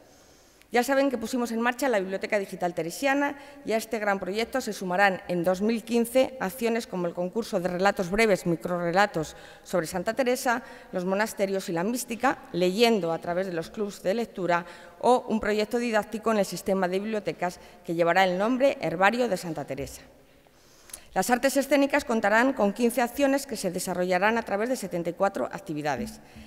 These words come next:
Entre ellas voy a destacarles el Teresa, Teresa Miserere Gozoso, espectáculo teatral realizado por Teatro Corsario, al que se unirán representaciones como La lengua en pedazos de Juan de Mayorga, Santa Teresa y su tiempo a cargo de la Compañía del Canal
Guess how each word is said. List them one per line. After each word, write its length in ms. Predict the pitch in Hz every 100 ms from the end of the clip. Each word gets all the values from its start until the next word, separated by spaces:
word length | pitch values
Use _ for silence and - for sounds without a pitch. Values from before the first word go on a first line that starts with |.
| -
Entre 280 | - 196 202
ellas 280 | 214 254 254
voy 140 | 240
a 40 | 233
destacarles 680 | 226 226 233 247 254 294
el 120 | 208 170
Teresa, 420 | 180 208 190 151 - -
Teresa 360 | 185 208 -
Miserere 460 | 160 156 175 180 185
Gozoso, 580 | 185 185 240 - 302 - - - - -
espectáculo 580 | - 185 185 196 202
teatral 480 | 185 170 170 220 214
realizado 440 | 160 165 156 196 180
por 120 | 147
Teatro 320 | 175 170 180
Corsario, 500 | 214 214 240 233 254 - - -
al 140 | 202
que 120 | 196 233
se 140 | 254
unirán 340 | 254 254 233
representaciones 800 | 233 226 220 196 202 202 208 233
como 280 | - 202 180
La 120 | 156
lengua 280 | 160 180 190
en 80 | 190
pedazos 420 | 185 220 226 170
de 80 | 151
Juan 240 | - 175
de 80 | 175
Mayorga, 480 | 196 220 233 220 254 - - -
Santa 340 | 202 180 160
Teresa 340 | 180 185 185
y 20 | 190
su 160 | 220
tiempo 320 | 190 247 240
a 80 | 156
cargo 220 | - 185
de 80 | 180
la 120 | 165
Compañía 440 | 165 156 160 175 175
del 120 | 190
Canal 360 | 220 190 180